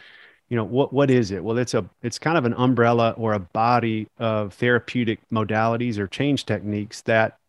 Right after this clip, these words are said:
are action-oriented versus just talking. 'Cause, so most of us that have either done counseling or we've seen it on T V, uh, you think about it as a,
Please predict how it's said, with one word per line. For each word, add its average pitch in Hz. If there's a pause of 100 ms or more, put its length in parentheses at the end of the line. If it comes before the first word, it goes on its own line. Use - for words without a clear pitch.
are 110
action-oriented 110
versus 104
just -
talking. 110
'Cause, 120
so 131
most 156
of 110
us 110
that 110
have 104
either 104
done 127
counseling 131 (240)
or 123
we've 107
seen 123
it 113
on 110
T 120
V, 117 (560)
uh, 110
you 117
think 127
about 110
it 104
as 104
a, 98